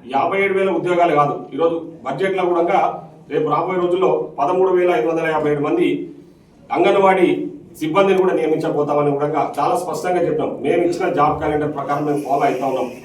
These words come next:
ఈరోజు గ్రూప్ వన్, గ్రూప్ టూ, గ్రూప్ త్రీ ఎవరైతే మేము చేపట్టి ట్రాన్స్పరెంట్గా ఎగ్జామ్స్ కండక్ట్ చేసి నియామకాలు జరిపి ఈరోజు రేపు తొందరలోనే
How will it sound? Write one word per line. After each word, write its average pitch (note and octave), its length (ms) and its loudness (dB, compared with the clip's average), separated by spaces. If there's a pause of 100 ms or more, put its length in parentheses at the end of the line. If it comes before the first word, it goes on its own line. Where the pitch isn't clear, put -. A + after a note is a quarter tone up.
(100)
ఈరోజు F3+ 440 2 (300)
గ్రూప్ F#4 220 4
వన్, F#3 240 2
గ్రూప్ - 280 4
టూ, F#3 280 4
గ్రూప్ A3 200 4
త్రీ - 320 2 (600)
ఎవరైతే E3+ 440 2
మేము E3+ 140 2
చేపట్టి F#3+ 720 2
ట్రాన్స్పరెంట్గా G3 800 0
ఎగ్జామ్స్ F#3 420 0
కండక్ట్ E3 320 -2
చేసి - 420 -6 (300)
నియామకాలు G#3 680 6
జరిపి E3+ 340 2
ఈరోజు F3 400 4
రేపు E3 200 -2
తొందరలోనే F#3+ 880 0